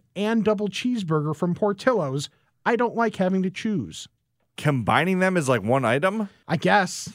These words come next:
Speaker 2: That's rough because
Speaker 1: You could de-, you definitely would have to go dry
Speaker 2: it's,
Speaker 1: with
Speaker 2: well,
Speaker 1: the
Speaker 2: yeah,
Speaker 1: beef.
Speaker 2: and it's r-, part of the beauty of a beef sandwich is the consistency of it.
Speaker 1: Right.
Speaker 2: Just order both.
Speaker 1: Or I'm trying, if, if you're, if you're hell bent on it, what, you maybe cut the patties into halves?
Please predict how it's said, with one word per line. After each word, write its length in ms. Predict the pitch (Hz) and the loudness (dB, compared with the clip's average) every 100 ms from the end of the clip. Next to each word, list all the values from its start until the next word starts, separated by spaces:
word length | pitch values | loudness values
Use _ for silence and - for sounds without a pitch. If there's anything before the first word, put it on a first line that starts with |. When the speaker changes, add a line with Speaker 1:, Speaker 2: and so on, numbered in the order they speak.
| _ | _
Speaker 2:
That's 280 | 190 - - | -8 -8 0
rough 220 | 160 151 | 0 0
because 840 | 143 - 131 123 120 110 - - - _ | -6 -2 2 2 2 -2 -6 -10 -14 _
Speaker 1:
You 120 | 180 208 | -2 0
could 160 | 214 | 2
de-, 140 | 160 196 | 2 2
you 140 | 190 | 2
definitely 320 | 185 233 262 226 | 2 0 2 0
would 80 | 165 | 2
have 240 | 208 190 | 2 2
to 80 | 196 | 0
go 140 | 180 | 0
dry 440 | 143 147 120 - - | 0 -2 -2 -6 -6
Speaker 2:
it's, 160 | 156 156 | -4 -4
Speaker 1:
with 200 | - 156 | -4 0
Speaker 2:
well, 100 | 208 | 2
Speaker 1:
the 60 | 156 | 4
Speaker 2:
yeah, 260 | 240 226 220 | 4 6 4
Speaker 1:
beef. 80 | |
Speaker 2:
and 100 | 190 | 2
it's 160 | 190 147 | -2 -2
r-, 160 | 185 - 104 151 - 120 143 | -4 -4 -12 -14 -18 -16 -14
part 280 | - - 262 | -4 2 2
of 60 | 240 | 2
the 80 | 139 | -2
beauty 320 | 110 175 160 | 0 0 2
of 80 | 110 | 0
a 80 | |
beef 240 | 87 127 120 | 0 -2 0
sandwich 360 | 131 120 101 | 0 2 0
is 80 | 95 | -4
the 80 | 95 | -8
consistency 680 | 98 87 110 95 95 - 71 | -8 -10 -8 -8 -10 -10 -12
of 140 | 69 | -12
it. 140 | - - _ - | -16 -20 _ -4
Speaker 1:
Right. 300 | 135 110 - _ | -2 -2 -10 _
Speaker 2:
Just 160 | 269 | -2
order 180 | 285 285 | 0 0
both. 500 | 247 320 104 - - _ _ | 0 -2 -2 -6 -18 _ _
Speaker 1:
Or 340 | 214 233 277 - | 2 4 2 0
I'm 120 | 214 | 0
trying, 180 | 208 285 | 2 2
if, 180 | 226 - | 2 0
if 200 | 233 - | -4 -2
you're, 340 | 214 196 143 - | 2 2 0 -4
if 120 | 175 190 | -4 -2
you're 100 | 175 | 0
hell 280 | 196 208 | 4 4
bent 300 | 220 247 254 | 4 2 0
on 200 | 262 254 | 2 0
it, 160 | 269 269 _ _ _ | -2 -6 _ _ _
what, 180 | 165 151 | -2 0
you 80 | 185 | 0
maybe 200 | 196 190 | 0 0
cut 200 | 226 214 | 0 -2
the 40 | |
patties 520 | 170 - 185 196 202 208 | -6 -2 -2 0 -2 0
into 220 | 196 160 | 0 -2
halves? 680 | - 156 190 233 233 - | -2 0 -2 -4 -10 -16